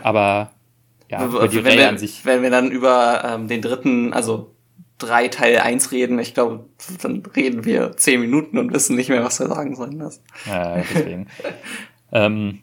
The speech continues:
Speaker 1: aber über Hunger Games haben wir, glaub ich, beide extrem viel zu erzählen. Da wird's wieder so eine lange Folge, aber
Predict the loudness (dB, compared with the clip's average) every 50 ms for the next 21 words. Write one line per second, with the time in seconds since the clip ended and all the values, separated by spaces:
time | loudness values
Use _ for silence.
0 | _ 0 2 4 4 4 2 2 0 0 0 2 0 -2 -2 -2 -2 -4 -4 -6
1 | -6 -6 -4 -2 -4 -4 -4 -2 -2 -2 -2 -2 -6 -8 -6 -4 -4 -4 -2 -4
2 | -8 -8 -6 -8 -8 -8 -8 -8 -4 -4 -4 -4 -4 -6 -8 -8 -6 -2 0 2
3 | 2 0 0 -6 -6 -6 -6 -8 -8 -8 -6 -6 -6 -4 -4 -4 -2 -2 -4 -6